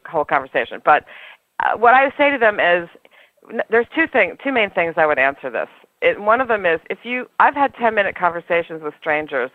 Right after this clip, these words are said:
that have changed my whole perspective on a subject, or at least enhanced my day.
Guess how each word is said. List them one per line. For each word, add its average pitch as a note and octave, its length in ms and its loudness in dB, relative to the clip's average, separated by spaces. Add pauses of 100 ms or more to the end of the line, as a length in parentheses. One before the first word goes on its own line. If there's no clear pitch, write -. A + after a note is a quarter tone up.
(360)
that D3+ 100 -2
have D#3 120 -6
changed E3 460 -4
my D3+ 240 2
whole E3+ 180 0
perspective D#3+ 640 -4
on C#3+ 140 0
a C3+ 160 -4
subject, C#3 480 0 (380)
or F#3+ 120 2
at F#3 100 0
least D4 260 -4
enhanced G#3 500 -2
my F3 160 -2
day. A2+ 440 0